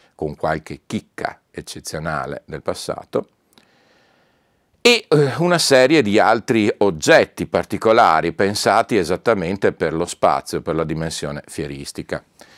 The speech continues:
Partiamo dal primo di questi oggetti particolari, che è questa chiavetta, classica memoria U S B da sessantaquattro giga.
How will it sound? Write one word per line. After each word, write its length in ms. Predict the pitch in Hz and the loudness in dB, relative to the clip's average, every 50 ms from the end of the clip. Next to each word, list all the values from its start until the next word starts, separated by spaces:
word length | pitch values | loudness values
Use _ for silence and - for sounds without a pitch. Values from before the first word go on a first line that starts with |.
| _ _ _ _ _ _ | _ _ _ _ _ _
Partiamo 640 | - 170 151 - 156 147 123 117 107 120 147 151 - | 0 0 2 4 6 8 8 8 6 4 2 2 2
dal 240 | 95 92 92 90 - | 2 2 2 2 2
primo 320 | - 190 214 170 113 95 | 2 2 2 4 2 0
di 80 | 85 82 | -2 -2
questi 300 | 80 - 85 - - 90 | -4 -6 -8 -4 -4 -6
oggetti 340 | 76 73 85 80 80 - - | -4 -2 -4 -4 -4 -6 -6
particolari, 800 | - - 76 - - 78 - 87 76 69 - - - 69 - - _ | -6 -6 -6 -6 -10 -4 -2 -2 -2 -2 -4 -6 -6 -8 -12 -16 _
che 120 | - 160 131 | -2 0 2
è 200 | 90 87 - - | 2 0 0 -4
questa 540 | - 104 85 78 - - - 101 - - _ _ - - | -4 -4 -4 -4 -4 -2 0 0 0 0 _ _ -20 -20
chiavetta, 720 | _ - - 110 90 87 80 80 _ _ - 82 - _ _ _ _ _ _ 113 - _ - - | _ -4 -4 -2 -2 -4 -4 -6 _ _ -4 -4 -4 _ _ _ _ _ _ -20 -20 _ -20 -14
classica 760 | _ - 87 82 82 85 - - 85 78 - - 87 82 - - | _ -4 -2 -2 -2 -4 -6 -10 -10 -10 -4 -2 -2 -2 -2 -6
memoria 540 | 85 85 85 82 87 85 85 85 85 82 - | -8 -6 -4 -2 -2 -2 -2 0 -2 -4 -4
U 180 | - 87 92 85 | -4 -2 -2 -4
S 220 | 78 - - 87 | -4 -4 -8 -8
B 280 | 78 76 76 82 87 - | -8 -6 -8 -8 -8 -8
da 180 | 80 78 76 | -8 -8 -8
sessantaquattro 1080 | 73 - - 90 - - - 101 95 90 - 76 - - 85 76 76 - - 76 76 76 | -8 -8 -10 -8 -8 -4 -4 -4 -4 -2 -6 -8 -4 -4 -4 -4 -4 -6 -8 -8 -8 -8
giga. 500 | 78 73 82 85 78 64 67 85 - - | -8 -8 -8 -8 -8 -6 -6 -6 -6 -6